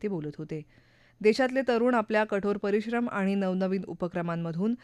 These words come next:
राष्ट्र किती सक्षम आहे, हे जगाला दाखवून देत आहेत, असं प्रधानमंत्री यावेळी म्हणाले. देशातल्या पायाभूत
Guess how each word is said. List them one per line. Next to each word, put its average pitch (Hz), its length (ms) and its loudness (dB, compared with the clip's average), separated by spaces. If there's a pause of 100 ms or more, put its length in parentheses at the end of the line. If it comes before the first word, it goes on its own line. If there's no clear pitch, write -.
(220)
राष्ट्र 214 320 4
किती 233 220 -2
सक्षम 269 460 -2
आहे, 170 260 -2 (260)
हे 208 60 4
जगाला 208 340 4
दाखवून 226 360 2
देत 180 200 0
आहेत, 165 260 -4
असं 190 180 -6
प्रधानमंत्री 160 560 -4
यावेळी 151 260 -6
म्हणाले. 147 360 -8 (760)
देशातल्या 262 480 4
पायाभूत 226 400 2